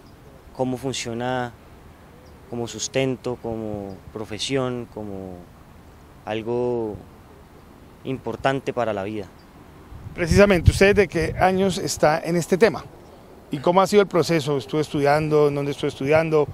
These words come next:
Speaker 2: ¿Cómo se preparó para vivir de, precisamente de la comida y de la gastronomía?
Speaker 1: Eh, nos, pues comencé desde muy pelado porque mi familia de por sí lleva muchos años inculcándome eso.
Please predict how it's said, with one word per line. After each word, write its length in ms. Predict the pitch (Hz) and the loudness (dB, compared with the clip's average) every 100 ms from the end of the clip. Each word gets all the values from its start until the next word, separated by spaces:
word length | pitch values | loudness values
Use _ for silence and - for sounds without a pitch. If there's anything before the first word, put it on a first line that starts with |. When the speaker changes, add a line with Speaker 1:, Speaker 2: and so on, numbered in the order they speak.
| - - | -14 0
Speaker 2:
¿Cómo 200 | 190 214 | 4 6
se 60 | 208 | 4
preparó 340 | 190 165 156 | 4 4 4
para 160 | 185 180 | 4 4
vivir 280 | 160 165 170 | 4 2 2
de, 220 | 185 165 - | 0 0 -8
precisamente 540 | 147 139 160 160 170 - | -6 0 0 0 -6 -6
de 140 | 135 | -6
la 80 | 127 | -6
comida 360 | - 285 254 - - - | 0 2 2 -2 -20 -6
y 60 | 156 | 2
de 80 | 156 | 2
la 80 | |
gastronomía? 480 | 143 - 151 240 190 - - - | 2 -2 0 0 0 -4 -12 -8
Speaker 1:
Eh, 580 | - 127 123 123 123 120 - - - - - - - - - | -6 -2 0 0 0 -2 -4 -16 -18 -14 -14 -14 -20 -20 -12
nos, 320 | 127 127 - - - - | -8 -8 -10 -20 -20 -12
pues 200 | - 131 | -6 -6
comencé 680 | - 143 143 135 143 151 160 - - | -6 -4 -2 0 2 2 0 -4 -6
desde 160 | 165 180 | 0 2
muy 140 | 147 | 0
pelado 360 | 139 156 160 165 | 2 4 4 4
porque 280 | 156 160 143 | 0 -4 -4
mi 280 | 135 127 117 | -4 -4 -6
familia 520 | 117 120 123 143 147 | -6 -4 0 4 4
de 100 | 143 | 2
por 160 | 123 | -2
sí 420 | 107 120 120 123 113 | -6 -8 -8 -8 -6
lleva 180 | 127 127 | -4 -2
muchos 360 | 131 120 120 | -4 -10 -10
años 640 | 127 131 131 127 123 - - - - | -8 -6 -6 -6 -8 -10 -12 -20 -10
inculcándome 640 | 139 135 123 120 123 131 117 | -8 -6 -4 -4 -2 -4 -2
eso. 180 | - | -4